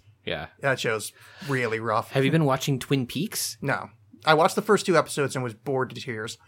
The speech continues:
Speaker 1: Well, uh, yeah, it's got really slow pacing.
Speaker 2: Yeah.
Speaker 1: Um, then we, we shouldn't talk about it. I don't wanna spoil. I, I suspect that after it's over, if it's really, really good, you'll hear that it's really, really good and you'll go
Speaker 2: I,
Speaker 1: watch
Speaker 2: that's
Speaker 1: it.
Speaker 2: my plan, is I'm waiting for,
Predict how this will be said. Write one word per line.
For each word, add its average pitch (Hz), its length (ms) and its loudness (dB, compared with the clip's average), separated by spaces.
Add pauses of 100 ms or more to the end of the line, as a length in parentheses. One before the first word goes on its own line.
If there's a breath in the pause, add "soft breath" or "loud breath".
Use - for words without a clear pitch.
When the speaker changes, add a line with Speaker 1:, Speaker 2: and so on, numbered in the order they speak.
(120 loud breath)
Speaker 1:
Well, 233 360 2
uh, - 60 -6
yeah, 269 300 4
it's 135 240 0
got 220 220 4
really 196 220 8
slow 151 240 4
pacing. 120 460 0
Speaker 2:
Yeah. 120 280 2 (140)
Speaker 1:
Um, 120 420 4
then 147 180 4
we, 160 160 6
we 139 180 4
shouldn't 127 260 -2
talk 95 200 0
about 95 200 -4
it. 101 40 2
I 113 140 6
don't 123 100 4
wanna 104 160 -4
spoil. 98 560 0 (180)
I, 123 140 2
I 127 140 6
suspect 139 440 0
that 131 200 2 (500 loud breath)
after 131 280 2
it's 123 160 0
over, 117 440 0 (160)
if 131 180 -4
it's 120 140 -6
really, 123 320 6
really 110 220 2
good, 107 220 0
you'll 107 160 -2
hear 107 220 -2
that 107 140 -4
it's 104 160 -8
really, 107 180 0
really 107 220 -4
good 101 160 -2
and 95 80 -6
you'll 90 100 -6
go 85 380 -10
Speaker 2:
I, 254 100 8
Speaker 1:
watch 220 140 2
Speaker 2:
that's 247 180 8
Speaker 1:
it. 240 40 6
Speaker 2:
my 220 100 4
plan, 156 280 2
is 139 120 0
I'm 156 160 4
waiting 190 380 4
for, 160 640 4